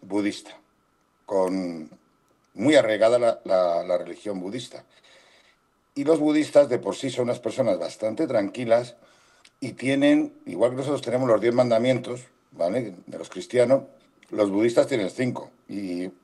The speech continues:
que son resumidamente los cinco importantes de los cristianos, menos adorar a Dios, ¿vale?, o a, o a tus padres. Y uno de ellos es no mentir. Y lo tienen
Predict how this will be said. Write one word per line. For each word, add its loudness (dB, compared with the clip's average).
que -4
son 0
resumidamente 2
los -2
cinco -6
importantes 0
de -4
los -10
cristianos, 2
menos -2
adorar 8
a 6
Dios, -12
¿vale?, 2
o 2
a, 4
o -4
a -4
tus -14
padres. 4
Y -6
uno 4
de -2
ellos 0
es -6
no 2
mentir. -4
Y -2
lo 4
tienen 0